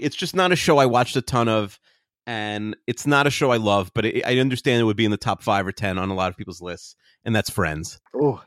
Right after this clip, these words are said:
Speaker 2: hating on Friends.
Speaker 1: I
Speaker 2: Although
Speaker 1: don't
Speaker 2: you
Speaker 1: hate it. I, Friends
Speaker 2: Mad
Speaker 1: is
Speaker 2: Men
Speaker 1: totally
Speaker 2: didn't even
Speaker 1: fine.
Speaker 2: make your list, so
Speaker 1: Yeah. Yeah, and
Speaker 2: you,
Speaker 1: listen,
Speaker 2: you,
Speaker 1: he
Speaker 2: you've
Speaker 1: did
Speaker 2: already carved out a, a
Speaker 1: I just
Speaker 2: spot for
Speaker 1: can't.
Speaker 2: yourself.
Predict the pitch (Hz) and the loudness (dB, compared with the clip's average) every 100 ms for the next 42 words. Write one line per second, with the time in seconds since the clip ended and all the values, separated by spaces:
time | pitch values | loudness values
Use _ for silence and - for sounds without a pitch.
0 | _ - 123 139 92 90 101 71 _ - | _ -6 -2 -2 -4 -4 -4 -6 _ 0
1 | 262 311 285 254 233 120 - 180 240 269 | 4 6 6 6 4 4 2 0 2 4
2 | 330 349 302 262 240 160 185 151 135 135 | 6 6 6 6 4 6 4 0 -2 0
3 | 113 - - - 135 107 98 - _ _ | 0 -2 -16 -6 0 2 0 -4 _ _
4 | _ _ 143 151 - 190 196 185 202 185 | _ _ -4 -4 -2 0 2 4 4 4
5 | 175 214 208 214 180 - 170 156 147 131 | 4 4 6 4 4 4 4 6 4 4
6 | 104 113 165 196 117 - 196 196 190 180 | 2 0 -2 0 0 0 -2 0 -2 -6
7 | 170 | -6